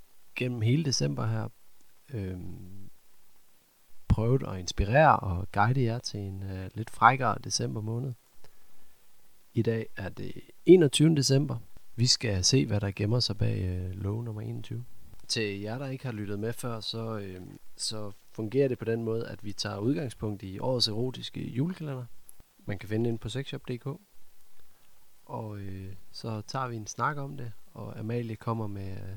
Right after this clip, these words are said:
nogle gode råd og fifs til, øh, til, hvordan man kan, kan bruge det her, og hvordan man kan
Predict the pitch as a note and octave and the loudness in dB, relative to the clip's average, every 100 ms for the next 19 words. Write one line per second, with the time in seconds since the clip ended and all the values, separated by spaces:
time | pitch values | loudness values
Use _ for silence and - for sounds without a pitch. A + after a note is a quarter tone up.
0 | F#2+ A2+ G#2+ A#2 B2+ A#2+ C3 - - - | -6 -2 4 6 8 8 6 4 -4 -8
1 | - G2 - D#3+ - - - - - - | -6 -4 2 2 2 -10 -16 -18 -18 -20
2 | - - A2 A2 G#2 F#2+ F#2 F#2+ - - | -14 -2 0 0 0 -4 -6 -6 -6 -10
3 | - - - - - - A#2 A2 G#2 G#2 | -16 -18 -18 -18 -20 -4 -2 0 2 0
4 | A#2+ G2+ G2 F#2+ - - G#2 - G#2 A#2 | 0 -4 -6 -6 -8 -6 -6 2 4 6
5 | G#2+ G#2 G2+ - G2 G2 G2 G2+ F#2 - | 6 4 0 -4 -6 -4 -4 -4 -4 -6
6 | - | -10